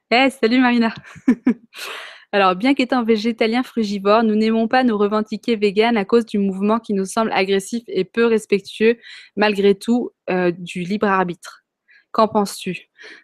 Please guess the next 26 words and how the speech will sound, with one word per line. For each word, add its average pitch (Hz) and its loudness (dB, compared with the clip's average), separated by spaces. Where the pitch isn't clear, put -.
Bah 208 0
ouais, 214 -2
t'as - -10
raison, 202 0
oh 180 -4
là 170 -2
là. 180 -2
Mais 196 4
même 285 6
moi, 294 8
qui - -6
suis - -14
végane, 302 4
j'en 247 2
viens 262 -2
à 202 -2
me 220 0
faire 185 -4
lyncher 277 0
sur 269 -4
certains 226 -6
groupes, 208 -4
euh, 190 -2
Facebook, 240 -4
euh, 170 -4
vegan. 196 0